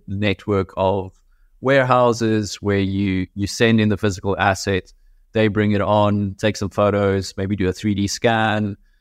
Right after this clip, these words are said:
uh, mint an N F T that represents the asset, and then, um,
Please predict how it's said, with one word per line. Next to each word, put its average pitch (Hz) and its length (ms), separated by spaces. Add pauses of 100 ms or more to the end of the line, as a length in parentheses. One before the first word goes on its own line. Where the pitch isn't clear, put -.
(200)
uh, 90 180
mint 110 440
an 107 80
N 98 140
F 98 100
T 110 200
that 101 140
represents 95 440
the 76 80
asset, 110 580
and 101 160
then, 98 380 (500)
um, 95 440